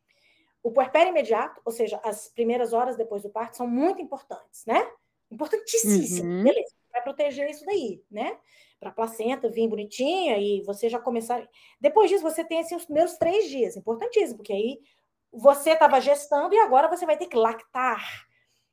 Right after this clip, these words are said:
Speaker 1: Você vai de
Speaker 2: Uhum.
Speaker 1: novo pra montanha-russa hormonal, porque um corpo que gestou agora vai ter que lactar. E o corpo que vai lactar,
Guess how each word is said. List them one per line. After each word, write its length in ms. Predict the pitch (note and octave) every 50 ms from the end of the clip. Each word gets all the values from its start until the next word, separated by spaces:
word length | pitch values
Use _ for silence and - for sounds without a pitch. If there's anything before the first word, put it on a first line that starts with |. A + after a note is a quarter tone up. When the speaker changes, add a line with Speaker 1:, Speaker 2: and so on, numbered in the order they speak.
| _ _ _
Speaker 1:
Você 180 | - - C4
vai 180 | - B3+ B3 A#3+
de 200 | F3+ D#3+ - D4
Speaker 2:
Uhum. 80 | C#4 C4+
Speaker 1:
novo 380 | C4 C4 C4 D#4 G4 G#4 A#4 A4+
pra 140 | A#4 G#4
montanha-russa 720 | F#4 E4 D#4 C#4+ - D4+ C#4 C4 A#3+ G3+ A3 C#4+ D4 - C4+
hormonal, 760 | B3 A#3 A#3 A#3 A3+ G#3+ G3+ F#3+ F#3 F3+ A3+ D#4+ A4+ - - _ _ _ _
porque 200 | - A#3 - D4+
um 80 | C#4 C#4
corpo 380 | - - D#4+ G4 A4+ A4+ A4 G#4
que 120 | E4+ D#4
gestou 680 | A#3 C4 B3 B3 - - - - - A3 A3 C#4+ E4 - _ _
agora 320 | A3+ A3 G#3 - D4+ D#4 C#4+
vai 120 | B3+ B3
ter 200 | B3 - D#4+ E4
que 100 | E4 - E4
lactar. 420 | E4 D#4+ - _ - F#3 F3 - _ _ _ _ _ _ _ _ -
E 180 | F#4+ G4+ A4
o 80 | G4+ E4+
corpo 320 | - - F4 G#4 A#4+ A#4+
que 80 | - E4
vai 180 | B3 C#4 C4 B3
lactar, 540 | A#3 A3 A#3 - _ A#3+ A#3 G#3 F#3+ G3+